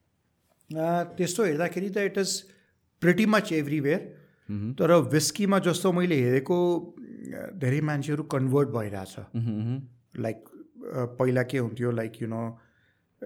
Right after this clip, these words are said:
Speaker 1: मान्छेले स्टार्ट गर्ने हो भन्ने बियरभन्दा, पो-, बियरबाट, त्यसपछि वोडकामा आउँथ्यो, त्यसपछि फेरि whiskey-मा आइन्थ्यो। अहिले के भइरहेछ, there is lot of people who are starting off with whiskey।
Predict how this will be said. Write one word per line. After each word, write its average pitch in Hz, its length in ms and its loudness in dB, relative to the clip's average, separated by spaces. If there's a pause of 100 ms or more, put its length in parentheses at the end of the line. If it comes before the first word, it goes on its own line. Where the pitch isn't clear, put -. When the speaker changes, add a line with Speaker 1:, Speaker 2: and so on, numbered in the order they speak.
(340)
Speaker 1:
मान्छेले 120 360 0
स्टार्ट 127 320 -2
गर्ने 123 280 -2
हो 123 80 -2
भन्ने 110 260 -6
बियरभन्दा, 117 600 -2
पो-, 120 340 -6
बियरबाट, 120 640 0
त्यसपछि 120 420 -6
वोडकामा 120 500 0
आउँथ्यो, 117 600 -4
त्यसपछि 117 480 -10
फेरि 113 240 -8
whiskey-मा 120 480 -4
आइन्थ्यो। 117 560 -6 (400)
अहिले 151 200 0
के 170 140 -2
भइरहेछ, 127 320 -2
there 160 220 -10
is 127 140 -6
lot 139 180 -2
of 123 80 -10
people 131 240 -6
who 120 160 -6
are 123 80 -4
starting 127 420 -6
off 123 160 -4
with 120 120 -10
whiskey। 117 400 -12